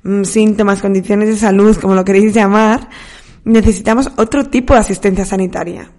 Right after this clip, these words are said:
Primero, en la que se escucha al paciente. En consultas de cinco minutos, como tienen ahora los médicos de familia, eh, incluso los especialistas, en consulta,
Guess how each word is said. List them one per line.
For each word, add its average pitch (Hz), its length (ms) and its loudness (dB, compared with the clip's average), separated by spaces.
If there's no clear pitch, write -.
Primero, 233 360 2
en 339 120 0
la 262 80 -2
que 208 80 -8
se 196 80 -4
escucha 196 420 -2
al 202 220 -4
paciente. - 680 -6
En 196 200 -2
consultas 202 440 -2
de 240 80 2
cinco 226 260 -4
minutos, 226 460 0
como 196 320 -6
tienen 202 580 -2
ahora 202 280 2
los 196 180 -2
médicos 196 320 -2
de 202 80 -4
familia, 196 720 0
eh, 185 460 -2
incluso 202 380 -4
los 190 120 -4
especialistas, 190 840 -4
en 208 120 -2
consulta, 233 800 -2